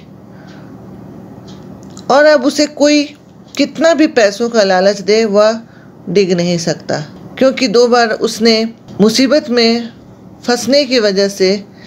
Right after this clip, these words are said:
कसम खा ली कि मैं कभी भी अब इन दोनों चीज़ों की लदनी अपनी बैलगाड़ी में नहीं करूँगा। पर इस बार कुछ अलग बात हुई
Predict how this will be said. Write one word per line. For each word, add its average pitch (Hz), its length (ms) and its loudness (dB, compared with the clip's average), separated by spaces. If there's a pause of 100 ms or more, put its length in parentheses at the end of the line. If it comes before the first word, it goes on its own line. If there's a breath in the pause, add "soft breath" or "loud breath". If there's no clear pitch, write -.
(340 loud breath)
कसम 269 340 2
खा 226 220 -2
ली 190 240 0 (600 loud breath)
कि 226 80 2
मैं 220 220 4
कभी 226 340 0
भी 208 380 0 (460 loud breath)
अब 214 160 0
इन 220 240 0
दोनों 208 300 2
चीज़ों 208 340 0
की 208 160 -2
लदनी 185 440 2
अपनी 196 420 0 (420 loud breath)
बैलगाड़ी 190 520 2
में 220 160 2
नहीं 180 300 0
करूँगा। 156 480 -2 (360)
पर 294 220 4 (180)
इस 330 220 0
बार 208 360 0 (680)
कुछ - 180 -2
अलग 220 460 0
बात 208 300 -2
हुई 196 220 -2